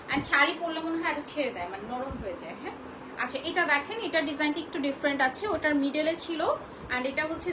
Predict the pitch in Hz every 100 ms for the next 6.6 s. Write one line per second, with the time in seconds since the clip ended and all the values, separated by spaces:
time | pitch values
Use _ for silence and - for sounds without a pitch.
0 | 262 254 - 262 277 - 285 285 262 262
1 | 277 254 - 285 523 - 320 320 247 226
2 | 226 - 277 269 277 - 226 240 233 -
3 | - - - - - - - - 349 370
4 | 381 302 285 311 311 311 359 508 - 302
5 | 302 302 277 269 277 285 269 359 508 269
6 | 262 254 - 285 285